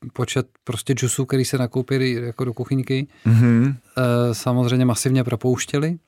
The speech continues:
Speaker 2: Mhm, mhm.
Speaker 1: Eh, no a ty privátně vlastněný firmy, ty věděly, že, že se to zvedne a pak budou mít problém ty lidi zase nabrat zpátky. A často u nich pracují celý rodiny, takže tam cítí i tu zodpovědnost a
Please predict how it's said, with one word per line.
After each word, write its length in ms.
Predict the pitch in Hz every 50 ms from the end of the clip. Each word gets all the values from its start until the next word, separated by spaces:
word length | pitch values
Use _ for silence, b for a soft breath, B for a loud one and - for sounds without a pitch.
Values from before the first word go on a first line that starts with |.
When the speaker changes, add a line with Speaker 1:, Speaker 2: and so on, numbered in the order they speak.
| _ -
Speaker 2:
Mhm, 420 | 113 113 104 120 120 120 131 131 123 -
mhm. 340 | 123 113 101 120 120 127 131 B B B B B B B B B B _ - 139
Speaker 1:
Eh, 540 | 123 123 120 120 120 120 120 120 120 120
no 200 | 120 127 143 139
a 240 | 156 147 147 151 143 135 143 147 151 147 -
ty 200 | - 160 151 147
privátně 480 | 139 - 147 143 135 143 147 135 156 151
vlastněný 420 | 147 147 - - - 151 151 151
firmy, 400 | 143 - 151 143 139 151 147 147
ty 120 | - 156 147
věděly, 520 | 143 139 135 127 147 147 147 147 151 147
že, 380 | 135 151 147 151 147 147 143 135
že 340 | 135 147 147 147 147 139 131 135 135 139
se 160 | - - 131
to 120 | - 156
zvedne 540 | 135 131 139 131 127 135 139 143 151 160 143
a 120 | - 143
pak 200 | - - 139 127
budou 160 | 131 139 139 139
mít 140 | 143 135
problém 340 | - - 139 135 139 143 143
ty 100 | 135 143
lidi 180 | 139 135 131 135
zase 220 | 139 - - 147
nabrat 280 | 143 139 147 151 135 -
zpátky. 720 | - - 117 117 120 - - - 143 143 151 160 165 160 b b b b b b b b b b b -
A 160 | 127 123 127
často 340 | 123 - 127 117 - 147 135
u 40 | 139
nich 140 | 139 123 -
pracují 380 | - 135 120 - - 139 135
celý 240 | 127 - 147 147 135
rodiny, 500 | 120 123 117 110 131 127 131 135 143 147
takže 260 | - 127 120 110 131
tam 160 | 127 139 131 120
cítí 260 | - 127 120 - 139
i 100 | 127 139
tu 100 | 143 143
zodpovědnost 1000 | 123 120 117 - - 123 120 123 127 120 135 135 147 156 165 170 156 - -
a 40 | -